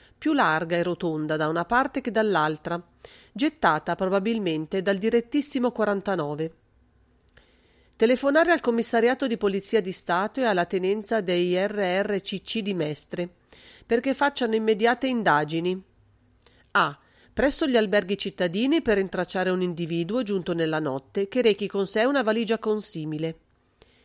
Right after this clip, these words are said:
B. Presso i garage per sapere se sia stata noleggiata qualche macchina dopo l'arrivo del treno quarantanove.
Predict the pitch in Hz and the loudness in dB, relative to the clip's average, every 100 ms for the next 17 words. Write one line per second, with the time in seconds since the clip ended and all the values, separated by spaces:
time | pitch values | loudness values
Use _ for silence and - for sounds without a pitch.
0 | _ - 190 208 151 _ - _ - 247 | _ -4 0 0 -2 _ -20 _ 0 2
1 | 262 - 190 196 190 175 175 240 190 - | 2 0 2 2 4 2 2 -2 -4 -4
2 | 202 214 196 190 185 - 180 - 214 202 | 0 2 2 0 -4 -4 -4 -2 -2 -2
3 | 180 175 160 196 202 175 165 - 165 165 | 0 -2 0 -2 -2 -4 -4 -4 -4 -4
4 | - 240 247 196 - 185 165 165 208 240 | -4 -4 -2 -4 -2 0 0 -2 0 0
5 | 208 - 190 220 214 202 202 208 185 135 | 0 -2 -2 -2 -2 -4 -2 -2 -2 -4
6 | 143 165 | -6 -10